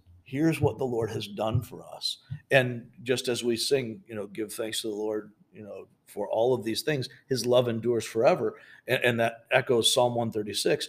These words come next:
The purpose of those Psalms is to recall and retell what it is that God has done, so that as we're going forward, as we've left our bondage in Egypt, as we've left our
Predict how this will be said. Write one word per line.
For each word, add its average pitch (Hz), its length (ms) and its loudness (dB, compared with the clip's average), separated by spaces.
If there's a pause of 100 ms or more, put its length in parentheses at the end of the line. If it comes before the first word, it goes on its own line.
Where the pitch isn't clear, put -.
(220)
The 120 80 -4
purpose 185 680 8
of 147 280 8
those 147 320 8
Psalms 156 400 2 (260)
is 127 200 0
to 127 240 0
recall 123 800 4
and 120 200 -2
retell 110 760 0 (180)
what 131 320 6
it 190 120 8
is 147 160 4
that 123 120 -4
God 113 220 0
has 113 220 -2
done, 101 420 -2 (320)
so 160 160 4
that 139 180 8
as 190 260 8
we're 202 140 6
going 156 320 0
forward, 143 840 0 (180)
as 127 180 2
we've 135 220 2
left 160 480 2
our 139 420 6 (240)
bondage 139 540 4
in 123 100 -8
Egypt, 131 460 -6
as 123 220 2
we've 127 240 2
left 147 380 -2
our 143 160 4